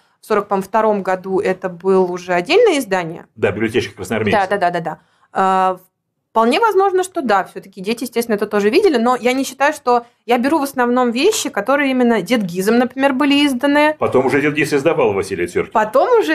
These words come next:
Speaker 1: издавал, вот. Но изначально, как бы, вроде как, это было адресовано всё-таки больше, я думаю, красноармейцам и сол-, ну, э, людям в тылу. А,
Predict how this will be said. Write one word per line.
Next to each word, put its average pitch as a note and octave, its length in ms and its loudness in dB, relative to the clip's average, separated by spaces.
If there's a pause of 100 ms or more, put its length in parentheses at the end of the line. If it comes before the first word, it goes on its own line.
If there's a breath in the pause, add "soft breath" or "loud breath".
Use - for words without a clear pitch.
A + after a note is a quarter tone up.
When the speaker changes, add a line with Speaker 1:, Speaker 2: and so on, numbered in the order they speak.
(140)
Speaker 1:
издавал, D#4 480 2
вот. G#3+ 240 -2
Но B3 160 4
изначально, C4+ 560 2
как A3 180 -4
бы, G3+ 60 -4
вроде B3+ 460 -2
как, A#4 360 -2
это A#3 280 0
было B3 240 0
адресовано A3+ 520 -2
всё-таки A3+ 520 -8
больше, G#3 400 0
я F#3 100 0
думаю, G3 260 0
красноармейцам F3+ 960 -6
и F3 460 -16
сол-, D#3+ 280 -14
ну, F3+ 380 0 (260)
э, E3+ 380 0
людям E3+ 300 -4
в - 80 -20
тылу. E3 340 -6 (180)
А, E3+ 640 0